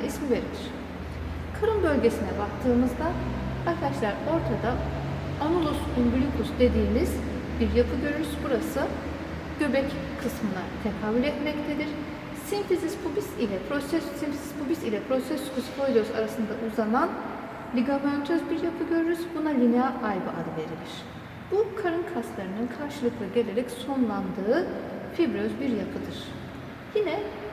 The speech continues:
karın kaslarına şöyle bakarsak, karın kasları öne doğru gelip bir seviyede aponeuroza dönüşürler. Yani yassı ve geniş tendonlar oluştururlar. Karın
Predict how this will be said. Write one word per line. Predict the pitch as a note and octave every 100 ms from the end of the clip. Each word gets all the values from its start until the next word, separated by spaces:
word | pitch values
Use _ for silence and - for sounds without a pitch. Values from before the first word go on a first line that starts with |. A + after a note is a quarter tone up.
| -
karın | F#4+ G4
kaslarına | F#4+ C#4 - A3 G3+
şöyle | - G#3+ F#3
bakarsak, | - - C#4+ D#4 - F#4 - - - - - -
karın | F#4+ G4 F#4+
kasları | C4 A#3+ A3 F3+ G#3 D4+ - - - - -
öne | E4 G4+ F#4
doğru | C4+ G#3 F3+ E3+
gelip | F#3+ G#3+ G#3+ - - - -
bir | E4+
seviyede | G4+ - D#4 A3+ F#3 E3 C4 - - -
aponeuroza | D#4 - F#4+ F4 E4 D#4+ D#4+ D#4
dönüşürler. | A3 F3+ - - - - - - - - -
Yani | C#4 D4 D#4+ C#4
yassı | C#4+ C#4+ -
ve | A#3+ G3+ G3+
geniş | G#3+ G4 - - - - - - -
tendonlar | F#4 D#4+ D4+ C#4+ C#4+ C#4
oluştururlar. | C#4+ C#4 C#4+ C#4+ - - C#4 C#4+ - - - -
Karın | D#4 F4+